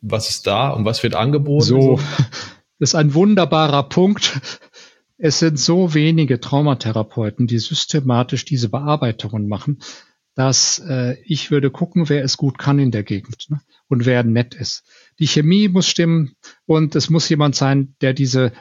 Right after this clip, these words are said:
Speaker 2: traumazentrierte Psychotherapie, das ist das Wort, ne? Und, äh, ich weiß, sowohl Regina Steil als auch viele andere in der deutschsprachigen Fachgesellschaft Psychotraumatologie, da will ich jetzt die verhaltenstherapeutischen Kollegen nicht entwerten, die haben viele Hunderte ausgebildet.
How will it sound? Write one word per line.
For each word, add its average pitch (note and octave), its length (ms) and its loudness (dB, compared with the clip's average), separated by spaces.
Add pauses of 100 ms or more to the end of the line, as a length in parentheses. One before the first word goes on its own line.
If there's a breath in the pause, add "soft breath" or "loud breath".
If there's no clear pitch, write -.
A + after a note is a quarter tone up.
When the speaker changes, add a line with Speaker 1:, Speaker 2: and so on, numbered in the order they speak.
(100)
Speaker 2:
traumazentrierte D3 1040 0
Psychotherapie, A#2 760 -4
das D3 140 -2
ist - 60 -2
das A#2+ 200 -2
Wort, A2 360 -2
ne? C3+ 140 -2 (520 loud breath)
Und, C#3 360 -2
äh, C#3 200 -6
ich D3 180 -6
weiß, D3+ 340 2
sowohl C#3+ 300 0
Regina C#3+ 440 0
Steil C#3+ 840 0
als C3+ 200 -4
auch A#2+ 80 -2
viele D3 300 0
andere C3+ 300 0
in C3 120 -4
der B2 80 -4
deutschsprachigen B2 540 -2
Fachgesellschaft A#2+ 640 -2
Psychotraumatologie, C#3+ 960 0 (360 loud breath)
da C3 120 -2
will C3+ 100 2
ich C3+ 60 0
jetzt C3 180 -2
die C#3 60 0
verhaltenstherapeutischen C#3 1000 0
Kollegen C#3 440 0
nicht C#3 160 -4
entwerten, C3 480 -2 (460 loud breath)
die C#3 120 0
haben C#3 180 2
viele F3 600 2
Hunderte D3 480 0
ausgebildet. A2 640 -6